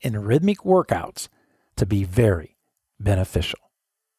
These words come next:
But before we dig in, I want to take a moment, as I do at the beginning of every Jazz Piano Skills podcast episode,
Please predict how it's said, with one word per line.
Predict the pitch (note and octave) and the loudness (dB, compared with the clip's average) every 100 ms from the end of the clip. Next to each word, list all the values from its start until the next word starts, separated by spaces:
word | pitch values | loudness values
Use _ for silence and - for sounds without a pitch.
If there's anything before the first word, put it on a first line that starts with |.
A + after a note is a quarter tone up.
| _ _ _ | _ _ _
But | D#3+ G3+ | 0 0
before | A#3+ B3 B3+ C#4+ A#3+ D4+ | -2 -4 -2 0 2 0
we | B3 A3 | 0 -2
dig | E3 D3+ D#3 | 2 2 4
in, | B2 A2+ A#2 F3 | 2 4 2 0
I | - B2 | -2 0
want | C3+ C3 C#3 - | 0 0 -2 -4
to | B2+ | 0
take | B2 - | 0 2
a | |
moment, | C#3+ A#2+ C#3 D#3 | 0 0 0 0
as | C#3+ D3 | 2 4
I | D#3+ | 2
do | C3+ C3+ F3+ G#3+ | 2 2 4 2
at | |
the | G3+ | 0
beginning | C3+ D3+ D#3 | -4 0 2
of | D#3+ A#2+ | 2 0
every | D3 C#3 E3+ | 0 0 0
Jazz | C#3+ C3+ C3 C#3 | 2 4 4 2
Piano | - C3 C3+ | 2 0 0
Skills | - B2+ B2+ B2+ | 0 2 2 0
podcast | - A2 A#2 - B2 C#3 E3 | 0 0 2 2 2 0 -2
episode, | - - G#2 B2 | -2 -4 -4 -4